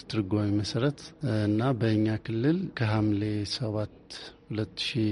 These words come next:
አስራ አምስት ጀምሮ ተከስቷል። በምዕራብ ጎንደር ቋራ ወረዳ በርሜል በሚባል የጸበል ቦታ ነው መጀመሪያ የተከሰተው። ከዛን ጊዜ ጀምሮ እስካሁን ያው በክልሉ ትንሽ ለመሰራጨት ነው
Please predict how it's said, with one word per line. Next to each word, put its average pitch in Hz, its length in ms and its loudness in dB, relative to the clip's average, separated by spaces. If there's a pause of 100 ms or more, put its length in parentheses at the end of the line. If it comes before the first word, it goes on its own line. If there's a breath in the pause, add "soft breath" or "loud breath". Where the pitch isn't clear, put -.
(240)
አስራ - 220 2
አምስት 110 240 4
ጀምሮ 107 320 2 (100)
ተከስቷል። 107 680 -2
በምዕራብ 104 840 0
ጎንደር 110 460 4 (280)
ቋራ 113 340 0
ወረዳ 101 380 0 (220)
በርሜል 104 440 4 (140)
በሚባል 104 500 0
የጸበል 101 400 0
ቦታ 104 280 2
ነው 101 120 2
መጀመሪያ 98 380 2
የተከሰተው። - 560 0 (100)
ከዛን 104 720 2 (100)
ጊዜ 101 260 2
ጀምሮ 101 360 2 (340)
እስካሁን 117 460 2
ያው 98 140 2 (120)
በክልሉ 104 840 0 (140)
ትንሽ 110 340 -2
ለመሰራጨት 113 720 0 (680)
ነው 113 200 6